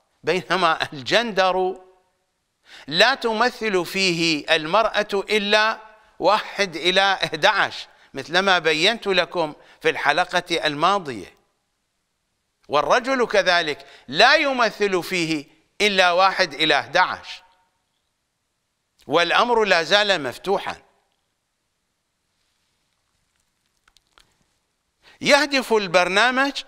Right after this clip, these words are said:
إلى تعزيز المساواة الجندرية، حدثتكم عن المساواة الجندرية، ومن أن المصطلح هذا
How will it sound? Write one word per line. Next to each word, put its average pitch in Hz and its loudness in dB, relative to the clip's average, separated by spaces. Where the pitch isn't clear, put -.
إلى 180 4
تعزيز 208 -2
المساواة 180 0
الجندرية، 165 0
حدثتكم 202 -2
عن 185 0
المساواة 165 0
الجندرية، 135 -2
ومن 147 0
أن 170 0
المصطلح 165 0
هذا 185 0